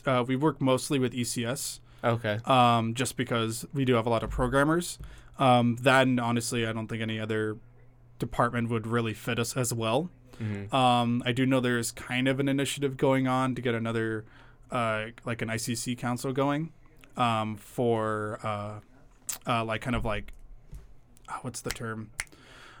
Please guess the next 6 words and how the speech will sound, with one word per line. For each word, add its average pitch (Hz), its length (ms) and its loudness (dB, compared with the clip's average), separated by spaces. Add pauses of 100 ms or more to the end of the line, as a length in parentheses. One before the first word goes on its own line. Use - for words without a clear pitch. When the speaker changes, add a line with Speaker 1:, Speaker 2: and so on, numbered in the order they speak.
(140)
Speaker 1:
Um, 113 600 -2 (120)
clubs 160 340 4
that 143 80 6
don't 135 140 2
necessarily 123 560 0
fit - 400 -2